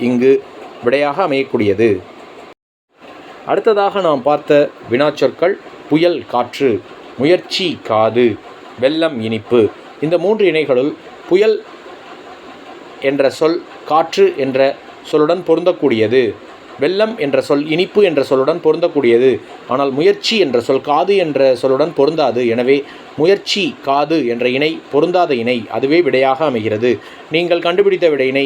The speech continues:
இங்கு கொடுக்கப்பட்டுள்ள விடைகளுடன் ஒப்பிட்டு பாருங்கள்.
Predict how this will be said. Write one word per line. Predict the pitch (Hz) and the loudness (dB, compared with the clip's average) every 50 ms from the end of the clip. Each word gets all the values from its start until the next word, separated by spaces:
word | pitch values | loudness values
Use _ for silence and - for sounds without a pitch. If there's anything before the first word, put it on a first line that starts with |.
| 139 143 | -2 -2
இங்கு | 139 147 147 147 | -2 0 0 0
கொடுக்கப்பட்டுள்ள | 160 160 170 185 175 175 170 156 170 165 156 135 | 0 0 0 0 0 0 0 0 0 0 2 2
விடைகளுடன் | 131 131 127 127 127 139 143 139 - - - - - - - - 143 143 | 2 0 0 0 0 -2 -2 -4 -8 -14 -20 -20 -20 -20 -6 -4 -2 -2
ஒப்பிட்டு | 139 - 185 160 - 226 226 - | 0 -2 -2 0 -2 -2 0 0
பாருங்கள். | 151 117 110 107 101 101 117 127 131 120 | -2 0 -2 -2 -4 -2 -2 0 0 0